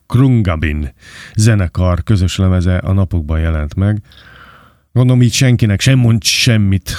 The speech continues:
ez a két előadó, úgyhogy néhány szót csak. A Vieux Farka Touré, annak az Ali Farka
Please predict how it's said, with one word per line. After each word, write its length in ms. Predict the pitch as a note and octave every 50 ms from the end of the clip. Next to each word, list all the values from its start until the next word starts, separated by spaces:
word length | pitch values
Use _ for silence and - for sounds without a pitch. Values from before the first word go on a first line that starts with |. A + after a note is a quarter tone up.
| - -
ez 160 | C#3 - F2
a 40 | G2
két 300 | - - A2 G#2 F#2+ -
előadó, 600 | G#2 G#2+ A2 A2 A2+ A2+ A#2 A2 A2+ A#2 A2+ A2+
úgyhogy 340 | A2 G2 - - G#2 G2 F2+
néhány 560 | F#2 G2 G#2 A#2 B2 A#2+ G#2 G2 F#2+ F2+ F2
szót 560 | - - - - - A#2 A2 G2 F2 - -
csak. 400 | - - - F#2 D#2+ D#2 - -
A 120 | G2 F#2+
Vieux 400 | G2 A#2 C#3 D3 C#3 B2+ A#2 G#2
Farka 380 | - - A#2 A#2 A2 - - G2+
Touré, 440 | - - A#2+ A#2+ A2+ G#2 G2 G2+ G2+
annak 320 | F#2 A#2 B2+ C3+ C3 -
az 120 | A#2+ - -
Ali 260 | - A#2+ C3 C3 A2+ G2
Farka 440 | - - G2+ G2+ G2 E2 - F2+